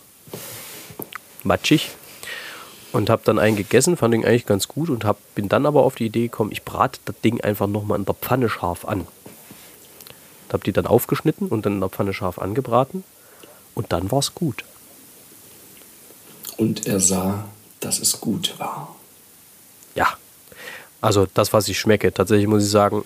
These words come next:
Speaker 1: ich glaube nicht, dass es Corona selber ist. Ich glaube, dass es eher am Schnupfen liegt, der damit kommt, weil ich tatsächlich mittlerweile auch schon wieder Nuancen besser schmecke. Aber der Geschmackssinn, äh, ist mir tatsächlich diesmal ein bisschen abhanden gekommen.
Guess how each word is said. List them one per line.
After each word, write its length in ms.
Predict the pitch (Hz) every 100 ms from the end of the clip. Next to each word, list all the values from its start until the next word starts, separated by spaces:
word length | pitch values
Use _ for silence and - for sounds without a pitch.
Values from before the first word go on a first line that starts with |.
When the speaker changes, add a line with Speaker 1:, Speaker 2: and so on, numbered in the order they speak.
| - -
Speaker 1:
ich 160 | - -
glaube 240 | 101 101
nicht, 220 | 101 -
dass 80 | 107
es 200 | 104 -
Corona 400 | - 98 101 95
selber 360 | 90 101 120 117
ist. 80 | 107
Ich 80 |
glaube, 220 | - 101 101
dass 100 | 98
es 80 |
eher 160 | 98 98
am 140 | 95
Schnupfen 380 | - 120 - 113
liegt, 220 | 113 -
der 60 | 107
damit 300 | 104 107 -
kommt, 360 | 117 110 113 - -
weil 340 | 101 95 92
ich 100 | 104
tatsächlich 300 | - 104 101
mittlerweile 300 | 101 98 101 95
auch 80 |
schon 140 | - 101
wieder 160 | 101
Nuancen 440 | 98 95 101 98 95 - - -
besser 220 | 98 92
schmecke. 320 | - 104 117 - - - - - - - -
Aber 360 | 104 98 95 - - - -
der 80 | 110
Geschmackssinn, 800 | - - - 127 - - 117 117 - - - - - - - - - - - -
äh, 180 | 110 98
ist 120 | -
mir 60 |
tatsächlich 380 | 104 98 104 104
diesmal 240 | 107 101 98
ein 40 |
bisschen 140 | 104
abhanden 340 | 98 117 110 101
gekommen. 300 | 95 98